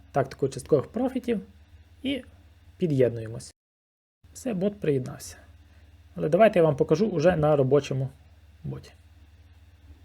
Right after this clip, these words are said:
І так, ось так виглядає інтерфейс бота. Що в нас є? Блок управління ботом. Він служить для того, щоб ви могли керувати ботом. Тобто старт — це запуск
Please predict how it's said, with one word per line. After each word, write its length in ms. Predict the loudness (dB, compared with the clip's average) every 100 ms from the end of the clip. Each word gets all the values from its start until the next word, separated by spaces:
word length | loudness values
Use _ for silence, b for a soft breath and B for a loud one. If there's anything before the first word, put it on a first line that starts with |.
| -20 -10 -4
І 80 |
так, 180 | -2 -2 0
ось 140 | 2
так 180 | 4 6
виглядає 320 | 8 10 8
інтерфейс 380 | 4 0 0 0
бота. 260 | -4 -10 -16 -20 _ b b b
Що 160 | 2
в 20 | 2
нас 200 | 2 -4
є? 120 | -6 -8
Блок 260 | 4 4 6
управління 440 | 6 6 6 4
ботом. 300 | 2 0 -2
Він 80 | -4
служить 280 | 0 0 2
для 80 | 4
того, 180 | 4
щоб 180 | 2 4
ви 100 | 4
могли 320 | 4 2 2 0 -12 _ _ -20 -4
керувати 420 | 2 6 6 4
ботом. 280 | 0 -4 -4
Тобто 220 | -4 -2
старт — 340 | 2 4 4 2
це 120 | -4
запуск 400 | 0 0 0 -8